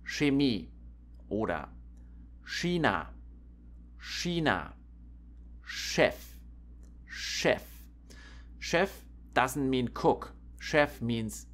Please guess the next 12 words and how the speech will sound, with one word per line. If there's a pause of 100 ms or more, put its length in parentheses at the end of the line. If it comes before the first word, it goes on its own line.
(180)
boss. (160)
But
there
are
also
words
that
are
pronounced
a
different
way.